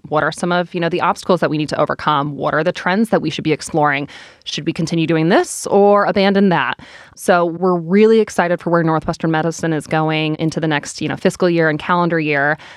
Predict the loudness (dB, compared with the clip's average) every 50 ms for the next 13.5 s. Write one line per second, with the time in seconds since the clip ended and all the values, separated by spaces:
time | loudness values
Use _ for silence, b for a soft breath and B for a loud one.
0 | B B B -2 -2 0 0 -2 0 2 2 0 0 0 -2 -4 -4 -4 -4 -6
1 | -2 -2 -2 -2 -2 -2 -2 0 0 0 0 0 0 0 0 0 -2 -2 -2 -4
2 | -2 0 0 0 0 -2 0 0 0 0 0 0 -2 -4 -4 -4 0 0 2 4
3 | 2 2 0 0 -2 0 0 0 -2 -2 -4 -4 -6 -6 -4 -4 -4 -2 0 0
4 | 2 0 0 0 0 0 0 0 0 -2 -2 0 0 -2 0 -2 -2 -4 -4 -6
5 | -2 0 2 2 2 2 0 0 0 0 0 0 0 -4 -8 _ -6 -6 -4 -2
6 | -2 -2 -2 -4 -4 -6 -12 -12 -10 -6 -6 -6 -6 -8 -10 -8 -2 0 0 0
7 | 0 -2 -4 -2 -2 -4 0 2 2 2 2 2 0 0 -2 -2 -2 B B B
8 | B B B B -4 -2 -2 -2 -2 -2 -2 -2 -2 -2 -2 -2 -2 -2 -4 -6
9 | -8 -6 -2 -2 0 0 -2 -4 -6 -8 -8 -4 -2 -2 -2 0 -2 -4 0 2
10 | 2 2 2 2 0 0 0 0 0 -2 -4 -2 -2 -2 0 0 0 0 0 0
11 | 0 0 2 2 2 4 4 2 0 -2 -2 -2 0 0 0 0 0 -2 -2 -2
12 | -2 -4 -8 -4 -2 -2 0 0 -2 -2 -4 -4 -6 -4 -4 -4 -2 -2 -2 -2
13 | 0 0 2 4 4 4 2 2 -2 -6